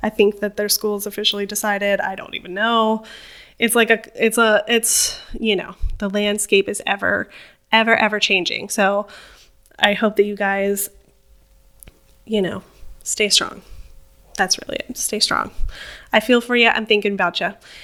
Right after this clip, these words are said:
Everyone else, same. We sell travel, and it's not the easiest to sell right now.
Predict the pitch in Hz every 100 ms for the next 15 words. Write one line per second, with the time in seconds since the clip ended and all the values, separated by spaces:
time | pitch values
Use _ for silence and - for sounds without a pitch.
0 | - - 240 240 233 262 262 277 - -
1 | - - - - - 247 269 233 196 180
2 | - 202 202 208 240 233 - 240 214 185
3 | 185 - 220 190 185 196 - 196 202 -
4 | 226 196 196 196 - - - - - -
5 | -